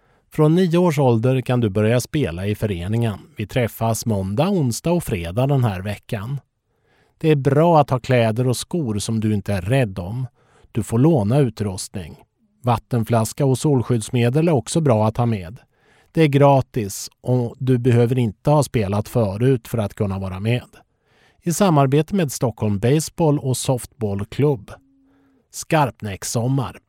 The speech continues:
Denna aktivitet är en del av Skarpnäckssommar.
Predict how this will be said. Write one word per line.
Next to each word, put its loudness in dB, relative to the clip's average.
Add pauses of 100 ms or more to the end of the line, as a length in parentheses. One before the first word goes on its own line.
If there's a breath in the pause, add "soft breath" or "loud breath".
Denna 2
aktivitet -2
är 0
en 0
del 2
av 0
Skarpnäckssommar. -2